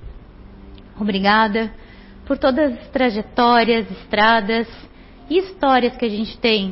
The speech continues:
para ouvir, nos embasar e seguir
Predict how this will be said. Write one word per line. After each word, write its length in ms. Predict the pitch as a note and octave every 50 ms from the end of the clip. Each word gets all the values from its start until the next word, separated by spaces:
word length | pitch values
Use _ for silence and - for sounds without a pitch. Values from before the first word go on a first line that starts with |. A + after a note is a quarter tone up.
| - - -
para 220 | A3 G#3 G3+ G3+
ouvir, 560 | G3+ F#3+ F3+ F3+ F#3 A#3 A#3+ B3 B3 B3 A#3+ - - - - - - - -
nos 220 | G#3 G#3+ G#3+ F#3+
embasar 880 | A3 G#3 F3+ F3+ F#3 F#3 F3 F3+ G#3+ G#3 A3+ A#3 A#3 A3+ A3 - - - - - - - - - - -
e 80 | - C4
seguir 340 | - - E4 C4+ B3 D#4